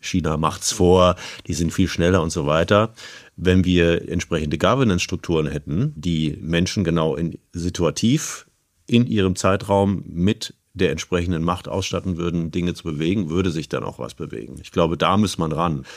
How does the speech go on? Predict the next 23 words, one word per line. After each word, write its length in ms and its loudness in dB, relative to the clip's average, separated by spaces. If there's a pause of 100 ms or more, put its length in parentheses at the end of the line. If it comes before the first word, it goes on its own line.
(160)
Und 160 -2
das 140 2
ist 100 -2
eigentlich 360 -2
auch, 240 -2 (520)
denke 240 2
ich 240 2
jetzt, 380 4 (500)
wo 80 0
man 140 4
sagen 260 4
kann, 160 4
nicht 180 2
Demokratie 840 2 (280)
ist 180 -6
grundsätzlich 540 2
das 100 -4
Problem, 540 0
sondern 480 2
wie 220 2
wir 140 6
Demokratie 680 2
ausüben. 680 -2